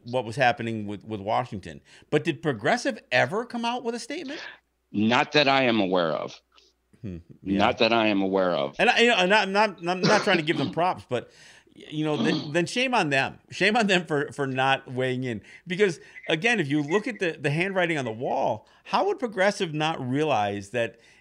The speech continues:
Speaker 1: that they could, look, they could have stood on the right side of this thing before the change? Now, if they do it, it's just gonna look stupid on them.
Speaker 2: I don't even think some of the banks, like Key Bank here,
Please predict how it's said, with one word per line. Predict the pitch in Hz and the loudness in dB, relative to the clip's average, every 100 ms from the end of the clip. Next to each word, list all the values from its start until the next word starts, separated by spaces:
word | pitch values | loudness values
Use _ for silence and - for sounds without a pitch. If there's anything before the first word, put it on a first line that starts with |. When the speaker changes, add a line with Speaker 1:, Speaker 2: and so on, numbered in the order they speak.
| _ | _
Speaker 1:
that | 127 139 127 | -4 -2 -2
they | 143 160 | 0 -2
could, | 143 160 131 _ _ - 127 127 _ - | 0 -4 -6 _ _ -20 -20 -20 _ -10
look, | 160 165 - - 131 - | -4 -4 -4 -12 -12 -12
they | 135 131 | -6 -4
could | 170 208 | -2 -2
have | 196 | -2
stood | - 185 | -4 -4
on | 185 | -4
the | 175 | -4
right | 175 180 | -6 -6
side | 170 202 | -6 -6
of | 277 | -8
this | 123 | -8
thing | 131 131 135 - - 127 | -6 -8 -8 -14 -14 -8
before | 135 160 202 | -6 -4 -4
the | 190 | -6
change? | - 107 95 - - | -6 -8 -8 -14 -6
Now, | 143 233 | 4 6
if | 302 | 6
they | 180 | 2
do | 127 139 | 0 0
it, | 135 123 | 0 -2
it's | 151 127 | -6 -6
just | 170 151 | -6 -6
gonna | 147 131 | -6 -4
look | 120 | -6
stupid | - - 131 135 | -8 -8 -6 -6
on | 98 87 | -6 -8
them. | 80 - _ _ _ - | -14 -20 _ _ _ 0
Speaker 2:
I | 156 | 2
don't | 254 233 | 4 2
even | 151 135 | 4 2
think | - 139 131 | 2 0 0
some | - 139 | 0 2
of | 123 | 2
the | 101 | -2
banks, | - 110 117 107 104 | 0 2 2 2 0
like | 92 | 0
Key | - 139 131 | 0 0 2
Bank | 117 120 120 | 2 2 0
here, | - 135 127 | 0 2 2